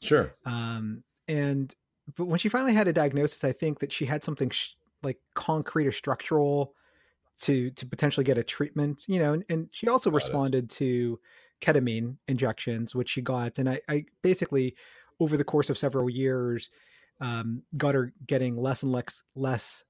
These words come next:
Speaker 2: ketamine injections. Like, they used to be every four weeks, and it was every six weeks, and it was every three months.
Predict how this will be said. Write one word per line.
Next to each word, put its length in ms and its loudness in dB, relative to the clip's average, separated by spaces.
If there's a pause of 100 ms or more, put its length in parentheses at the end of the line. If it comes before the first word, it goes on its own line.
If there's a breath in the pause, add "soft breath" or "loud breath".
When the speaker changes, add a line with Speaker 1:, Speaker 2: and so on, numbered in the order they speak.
(140)
Speaker 2:
ketamine 360 0
injections. 500 -2
Like, 140 -4
they 60 -4
used 120 -6
to 40 -12
be 60 -2
every 140 -8
four 220 -4
weeks, 420 -2
and 80 -4
it 40 -8
was 100 -8
every 180 -6
six 300 -8
weeks, 400 -2
and 120 -2
it 40 -8
was 140 -8
every 180 -6
three 280 -2
months. 480 -4